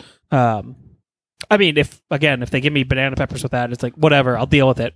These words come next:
But yeah, hots is the assortment of s-, sort of peppers that are slightly spicy. Um, I started getting that in my chicken parm. Fuck, dude.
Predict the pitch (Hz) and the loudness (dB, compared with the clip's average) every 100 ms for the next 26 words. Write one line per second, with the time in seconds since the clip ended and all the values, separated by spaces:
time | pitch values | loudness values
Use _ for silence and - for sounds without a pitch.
0 | - - 120 _ - _ - - 165 - | -6 -2 -2 _ -20 _ -10 0 0 2
1 | 165 180 - 139 135 - - _ _ _ | 2 2 2 2 2 -2 -6 _ _ _
2 | - 147 127 - - 160 156 139 127 - | -2 0 2 0 2 2 2 -2 -2 -6
3 | _ - - - 160 139 131 147 135 123 | _ -14 -8 2 4 4 2 0 2 2
4 | 127 120 120 _ - - - 151 147 120 | 2 0 -4 _ -20 -18 -2 0 0 -2
5 | - 123 123 131 - - - - - 127 | -2 -4 -4 -12 -14 -16 -16 -12 -6 -4
6 | 113 117 - 147 170 156 151 135 139 165 | -4 -8 -10 -2 2 4 2 2 2 2
7 | 196 202 226 220 240 226 226 - - - | 0 0 0 0 2 4 2 -2 -12 -10
8 | - 175 - - - 120 113 | -2 0 -2 -12 -12 -12 -14